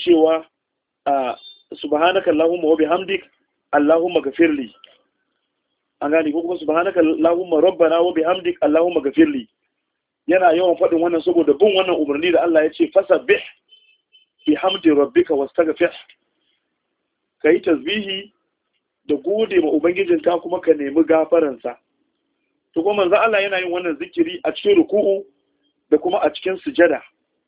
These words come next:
An gane wannan ai. Kenan wannan zikiri ana yin sa ne a cikin ruku'u da sujada. Kamar yadda manzo Allah ke yin zikirin nan na "Subuhun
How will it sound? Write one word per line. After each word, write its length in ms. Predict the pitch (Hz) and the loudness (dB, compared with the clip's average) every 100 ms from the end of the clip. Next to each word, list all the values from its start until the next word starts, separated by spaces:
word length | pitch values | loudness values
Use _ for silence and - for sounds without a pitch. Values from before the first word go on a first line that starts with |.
| _ _ _ _ _ _ _ _ _ - | _ _ _ _ _ _ _ _ _ -6
An 60 | 160 | 0
gane 160 | 185 | 0
wannan 220 | 165 165 123 | 0 -2 -4
ai. 160 | 117 - - - - - - | -6 -10 -20 -20 -20 -16 0
Kenan 200 | 156 170 | 2 2
wannan 280 | 214 214 160 | 0 0 -2
zikiri 540 | 190 - 175 196 208 _ _ _ _ _ _ _ _ _ _ | -4 -6 -4 -6 -10 _ _ _ _ _ _ _ _ _ _
ana 220 | 185 185 170 | -2 2 2
yin 180 | 185 175 | 0 2
sa 100 | 160 | 0
ne 120 | 180 196 | 2 -2
a 80 | - | -4
cikin 240 | - - - | 0 2 2
ruku'u 260 | - - - | 4 4 4
da 80 | |
sujada. 400 | - - 156 139 - _ _ _ _ _ _ _ _ _ _ _ | 2 0 0 0 -6 _ _ _ _ _ _ _ _ _ _ _
Kamar 220 | 151 180 | -2 2
yadda 220 | 202 208 180 | 2 2 2
manzo 180 | 156 175 | 2 2
Allah 240 | 185 170 | 2 0
ke 80 | 160 | 2
yin 160 | 165 170 | 0 0
zikirin 400 | 165 - 165 165 | -6 -4 -2 -2
nan 140 | 156 160 | -2 -2
na 220 | 160 160 _ _ _ | -2 -2 _ _ _
"Subuhun 540 | 160 135 - 202 175 | -2 0 4 2 4